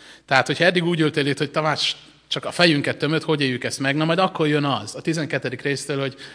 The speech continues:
kézzelfogható, gyakorlatias, megélhető igazságokat fogunk hallani.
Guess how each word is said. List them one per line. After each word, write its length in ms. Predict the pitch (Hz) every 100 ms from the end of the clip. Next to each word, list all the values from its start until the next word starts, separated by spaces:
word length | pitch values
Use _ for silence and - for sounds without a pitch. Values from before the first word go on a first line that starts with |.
| -
kézzelfogható, 800 | - 170 156 123 135 - 120 120
gyakorlatias, 760 | 120 156 151 143 127 117 117 -
megélhető 500 | 147 131 117 117 107
igazságokat 600 | 110 104 - 107 104 113
fogunk 280 | - 110 101
hallani. 380 | 113 107 104